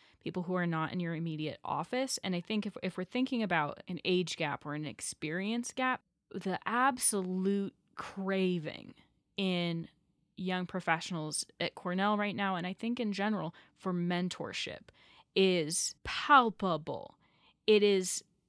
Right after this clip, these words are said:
something that people are begging for constantly. I think that there's a concept of mentorship as something being, again, very structured,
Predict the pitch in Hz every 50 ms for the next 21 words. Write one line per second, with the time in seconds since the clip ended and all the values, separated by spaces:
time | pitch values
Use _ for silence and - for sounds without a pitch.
0 | - 220 - - 226 220 220 214 - 240 233 226 220 220 214 185 180 151 104 -
1 | - _ _ - - - 214 208 - 185 175 170 165 160 - - 190 180 165 147
2 | 139 120 110 - - - 92 92 92 90 - _ - - - - 185 185 180 175
3 | - - 123 95 - - - 82 175 - - _ _ _ _ _ _ - 190 -
4 | 277 269 294 226 214 190 196 - - - 196 185 - 196 - - 180 - 175 170
5 | 165 175 170 - - - - 170 - 165 165 - 156 160 151 160 165 160 160 165
6 | 151 143 151 147 - _ _ - 190 170 180 165 151 - 113 110 - - - -
7 | 156 139 - - - 127 95 - -